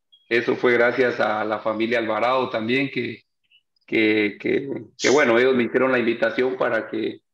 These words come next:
para que estuviera en la, en la selección de la Sofútbol, acá en, en Mazatenango. Eh,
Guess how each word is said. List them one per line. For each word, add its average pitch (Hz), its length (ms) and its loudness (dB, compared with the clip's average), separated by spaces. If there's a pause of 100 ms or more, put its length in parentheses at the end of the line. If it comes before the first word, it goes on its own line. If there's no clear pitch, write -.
(220)
para 117 200 4
que 117 80 2
estuviera 113 440 4
en 123 80 0
la, 107 360 0 (360)
en 107 100 -2
la 107 80 2
selección 117 460 0
de 135 100 4
la 113 180 2
Sofútbol, 113 600 -2 (240)
acá 113 340 2
en, 107 460 0 (360)
en 107 140 0
Mazatenango. 110 800 0 (840)
Eh, 107 580 0